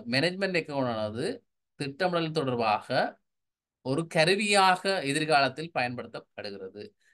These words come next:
இந்த வசனம் சரிதான். சரி, அதுக்கு பிறகு சொல்லுது, மற்றும் இது வந்து ஒரு வரலாற்று ரீதியான ஒரு பதிவாக, பதிவேடாக, ஆ, பேணப்படுவது இல்லை, பவைக்கப்படுவது இல்லை என்று சொல்லப்பட்டிருக்குது.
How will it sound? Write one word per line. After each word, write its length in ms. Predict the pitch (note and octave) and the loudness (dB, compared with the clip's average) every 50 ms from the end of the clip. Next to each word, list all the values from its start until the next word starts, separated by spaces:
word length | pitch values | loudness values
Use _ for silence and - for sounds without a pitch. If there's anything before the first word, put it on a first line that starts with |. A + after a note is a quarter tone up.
| _ _ | _ _
இந்த 300 | - - D#3+ F#3 A3+ A#3+ | -14 -10 -4 0 2 2
வசனம் 460 | A#3 G3+ F3+ D#3+ - E3 D3+ F3 G#3 G#3+ | 4 4 4 4 4 2 0 0 -2 -2
சரிதான். 540 | F3+ C#3+ B2+ A#2 A2+ A2 A2 G2 G2+ _ _ _ _ _ _ _ _ _ _ _ _ _ _ _ _ _ _ _ _ _ _ _ _ _ | -2 -2 0 -2 -2 -4 -4 -6 -8 _ _ _ _ _ _ _ _ _ _ _ _ _ _ _ _ _ _ _ _ _ _ _ _ _
சரி, 260 | - - C#3 C3 A#2 G#2 | -10 -6 -6 -4 -2 0
அதுக்கு 260 | A2+ D3+ G3+ A3 C4+ | 2 2 2 2 2
பிறகு 220 | A#3+ B3+ A#3 A#3 | 2 2 4 4
சொல்லுது, 140 | D#3+ C#3 C3 | 2 0 2
மற்றும் 580 | B2+ C#3+ E3+ - - G#3 E3+ D3 C#3+ C#3+ - _ _ _ _ _ _ _ _ _ _ _ | 2 2 0 0 0 -2 -2 -2 -2 -6 -14 _ _ _ _ _ _ _ _ _ _ _
இது 220 | - C#3+ D3+ F3+ G3 | -8 -2 2 2 4
வந்து 560 | F#3+ F3+ E3+ D#3 D3 D#3+ F3+ A3 D4 - - - | 4 4 2 2 0 -2 -2 -2 -2 -4 -6 -10
ஒரு 240 | C#3+ D3 C#3+ C#3+ C3+ | -8 -6 -4 0 2
வரலாற்று 580 | C#3+ D3 E3+ G3+ A#3 A#3+ B3 A#3+ B3 A#3+ A3 | 4 4 4 6 4 4 4 4 0 -4 -8
ரீதியான 680 | G3 F#3+ F#3 F3 E3+ E3 E3 D#3+ D3+ D3+ D3 D3 C#3+ C#3+ | -6 -4 -4 -4 -2 -2 0 0 0 0 0 0 0 0
ஒரு 140 | C3+ B2+ B2 | -2 -2 0
பதிவாக, 880 | - D3 C#3+ D3 F#3 G3 F#3 E3 D3+ C#3 A#2+ - - - B2 - - - - C#3 | 0 0 2 0 -2 -2 0 2 2 2 0 0 -4 -8 -8 -8 -8 -6 -4 -2
பதிவேடாக, 960 | C3+ D3 E3+ E3 D#3+ D#3 C#3+ C#3 C3+ B2 A2+ - - - - D#3+ A#3+ - - _ _ _ _ _ _ _ _ _ _ _ _ - B2 | -2 -2 -2 -2 0 0 0 2 2 2 2 2 0 0 -2 -2 -2 -2 -6 _ _ _ _ _ _ _ _ _ _ _ _ -12 -10
ஆ, 500 | A#2+ A2+ A2 G#2+ G#2+ G#2+ G#2+ G#2 G2 - _ _ - | -8 -6 -4 -4 -4 -4 -4 -4 -6 -10 _ _ 2
பேணப்படுவது 680 | F3 G3+ G#3+ G#3+ G#3 G#3+ - E3+ D#3+ C#3+ C#3+ C#3 C#3 | 4 4 6 4 4 4 4 2 2 2 -2 -4 -4
இல்லை, 600 | F#3+ G3 F3 E3+ E3 D#3+ D#3 D3+ C3+ C3+ C#3+ C#3 C#3 | -6 -8 -6 -6 0 2 2 2 2 0 -2 -2 2
பவைக்கப்படுவது 720 | D3+ D3 D#3+ E3 E3+ E3 F3 E3+ D#3+ D3+ C3+ C3+ C3+ C#3 | 4 6 6 4 4 2 -2 -6 -6 -4 -4 -4 -4 -6
இல்லை 400 | D#3 C#3+ C#3+ D#3+ F3+ F#3+ G3+ F#3+ | -6 -8 -8 -6 -2 0 0 0
என்று 300 | F3+ D#3+ C#3 C#3+ D#3 D#3+ | 0 -2 -6 -6 -6 -6
சொல்லப்பட்டிருக்குது. 540 | C3+ A#2+ - A2 G2+ F#2+ F#2+ - - - | -6 -6 -8 -10 -14 -16 -18 -20 -20 -20